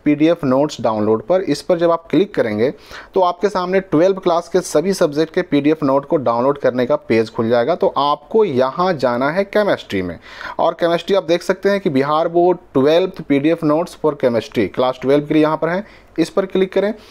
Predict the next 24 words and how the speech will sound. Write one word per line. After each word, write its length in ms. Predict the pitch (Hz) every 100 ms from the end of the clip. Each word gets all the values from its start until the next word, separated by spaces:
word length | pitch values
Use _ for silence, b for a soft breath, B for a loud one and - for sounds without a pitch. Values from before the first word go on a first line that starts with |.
| B B -
अगले 240 | 185 208 240
पेज 280 | 214 190 190
में 160 | 202 -
आपका 380 | 156 151 - 185
केमिस्ट्री 500 | 180 143 139 - 175
का 120 | 175
सारा 420 | 165 156 156 185 190
चैप्टर 460 | - 143 - - 156
खुल 220 | - 110
जाएगा 300 | 104 104 131
और 140 | 165 139
हर 140 | 165
चैप्टर 360 | 175 151 - 165
का 120 | 165
पीडीएफ़ 400 | 160 135 139 147
नोट्स 260 | 135 139 -
भी 80 | 143
यहाँ 200 | 131 131
पर 120 | 165 139
आपको 300 | 113 - 139
डाउनलोड 380 | 123 120 131
के 80 | 143
लिए 140 | 143 160
अवेलेबल 480 | 120 113 113 160